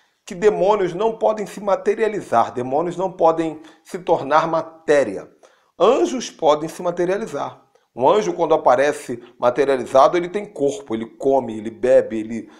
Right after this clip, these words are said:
se move no meio dos homens. A Bíblia chega a dizer que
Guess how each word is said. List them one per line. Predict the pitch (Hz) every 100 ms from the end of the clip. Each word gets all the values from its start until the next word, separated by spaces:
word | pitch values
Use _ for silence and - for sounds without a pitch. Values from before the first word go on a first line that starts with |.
| _ _
se | -
move | 123 131 143 131
no |
meio | 123 127
dos | 120 110
homens. | 117 123 123 113 - - _ _ _
A |
Bíblia | 117 123 139
chega | 135 143
a | 143
dizer | 117 135 151
que | 156 156 -